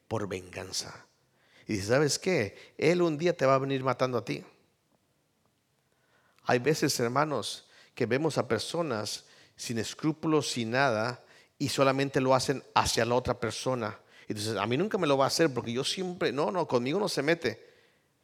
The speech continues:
Acuérdate de esto. El día de mañana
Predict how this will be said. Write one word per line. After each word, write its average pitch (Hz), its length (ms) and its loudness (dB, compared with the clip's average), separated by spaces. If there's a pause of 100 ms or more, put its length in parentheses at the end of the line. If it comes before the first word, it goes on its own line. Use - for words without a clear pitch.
Acuérdate 110 500 0
de 107 140 0
esto. - 480 -10 (460)
El - 120 -14
día 107 120 -6
de 113 80 -6
mañana 113 540 -6